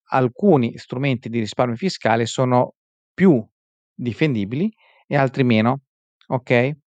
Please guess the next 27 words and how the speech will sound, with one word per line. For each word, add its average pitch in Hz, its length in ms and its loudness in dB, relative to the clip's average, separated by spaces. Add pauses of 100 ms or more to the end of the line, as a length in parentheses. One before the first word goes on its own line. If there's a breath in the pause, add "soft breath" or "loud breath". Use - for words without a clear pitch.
(600 soft breath)
E 185 140 2
quindi 233 540 6
è 170 160 2
normale 190 400 4
che 180 100 -4
adesso 160 360 -2
ti 147 160 -8
venga 139 260 0
in 160 120 -2
mente 165 340 -2
questa - 260 -8
domanda: 104 500 -6 (380 soft breath)
"Ma 147 220 0
come 226 300 4
mai 165 460 2
è - 240 -6
possibile 175 800 0
che - 180 -8
nel 110 200 -4
nostro 123 380 -4
sistema, 139 680 0 (300)
eh, 110 460 -2
diciamo 117 340 -4
fiscale, 127 640 0
ci - 160 -10
possono 202 440 0
essere 185 520 2